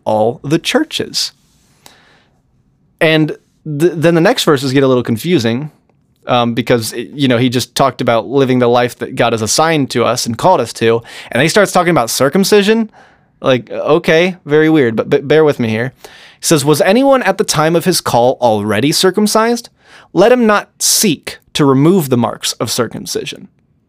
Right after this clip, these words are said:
I, I wanna pause there too. I don't know how, how that's supposed to work, or, or how Paul suggests we, we remove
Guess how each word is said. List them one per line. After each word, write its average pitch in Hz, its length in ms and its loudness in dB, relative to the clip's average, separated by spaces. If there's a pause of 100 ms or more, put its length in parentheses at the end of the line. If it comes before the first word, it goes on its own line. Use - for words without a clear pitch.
(580)
I, 131 80 0
I - 120 0
wanna 170 180 2
pause 123 340 0
there 127 160 2
too. 143 380 -2 (400)
I 185 100 0
don't 247 220 4
know 208 160 6
how, 143 440 0
how 139 260 0
that's 113 460 -2
supposed - 500 0
to 214 60 6
work, 220 460 0 (680)
or, 143 220 2
or 139 100 2
how 170 180 0
Paul 175 540 2
suggests 165 560 0
we, 135 220 0
we 135 360 -2 (100)
remove 127 880 2